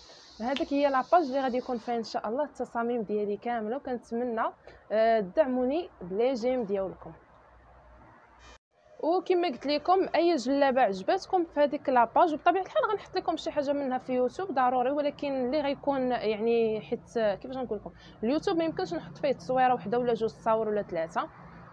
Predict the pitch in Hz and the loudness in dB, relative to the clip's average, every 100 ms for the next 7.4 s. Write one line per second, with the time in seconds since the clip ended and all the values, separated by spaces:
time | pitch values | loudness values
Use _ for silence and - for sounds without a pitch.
0 | - 233 247 254 320 381 339 349 349 302 | 2 6 6 6 4 4 4 0 0 0
1 | 254 262 277 - 415 302 190 190 247 294 | 0 -2 -4 -4 0 0 0 -4 -2 -2
2 | 285 - 359 302 - 285 269 269 269 285 | -4 -4 -2 -2 -4 -4 0 0 0 0
3 | 269 285 339 277 302 302 - 254 226 226 | -2 0 0 0 -4 -6 -4 -2 -2 -2
4 | 247 - - - 233 - 359 339 302 269 | -4 -12 -14 -2 -2 2 0 0 -2 2
5 | 302 427 - 240 247 269 262 247 339 349 | 2 2 -2 0 2 0 -2 2 2 2
6 | - - 302 339 294 311 302 262 311 320 | -10 -6 -4 -2 -2 -2 -2 2 2 2
7 | 285 226 226 359 | 0 0 2 0